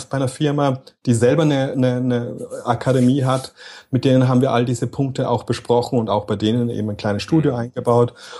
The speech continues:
Speaker 1: Oder wir machen, ich mache tatsächlich auch ein Seminar.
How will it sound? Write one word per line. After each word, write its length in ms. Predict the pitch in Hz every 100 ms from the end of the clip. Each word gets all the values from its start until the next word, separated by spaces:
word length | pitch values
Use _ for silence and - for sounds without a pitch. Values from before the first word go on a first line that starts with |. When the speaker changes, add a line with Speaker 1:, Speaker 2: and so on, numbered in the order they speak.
| -
Speaker 1:
Oder 180 | 135 131
wir 120 | 151
machen, 220 | 143 135 143
ich 120 | -
mache 160 | 127
tatsächlich 420 | 131 120 131 135 131
auch 160 | 120
ein 180 | 139 117
Seminar. 720 | 101 117 107 101 104 139 -